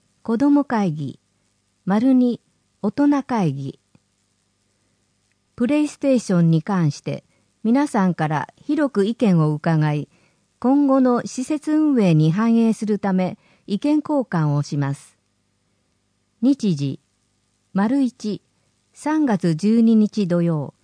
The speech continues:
午前十一時から正午。丸二、十三日日曜、午後三時から四時。場所、市プレイステーション。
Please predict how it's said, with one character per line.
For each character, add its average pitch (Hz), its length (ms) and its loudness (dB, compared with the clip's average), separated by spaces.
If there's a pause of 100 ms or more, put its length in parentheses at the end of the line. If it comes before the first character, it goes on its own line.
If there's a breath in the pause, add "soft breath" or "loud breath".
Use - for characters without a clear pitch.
(260)
午 277 180 -2
前 185 360 2
十 269 260 0
一 254 220 -4
時 196 120 -2
か 160 120 -2
ら 151 120 -2
正 170 280 -4
午。 139 220 -10 (880)
丸 208 300 2
二、 214 240 0 (540)
十 277 200 -2
三 294 280 -2
日 175 280 0
日 156 320 0
曜、 156 320 -4 (540)
午 262 200 0
後 175 260 0
三 294 320 0
時 214 120 -4
か 165 140 -4
ら 147 120 -2
四 151 180 -2
時。 139 180 -14 (840)
場 185 120 -2
所、 214 300 -6 (640)
市 269 320 -8 (180)
プ 226 80 -2
レ 285 160 0
イ 302 60 -2
ス - 80 -18
テ 262 180 2
ー 196 40 0
シ - 180 -6
ョ 135 40 -4
ン。 127 140 -10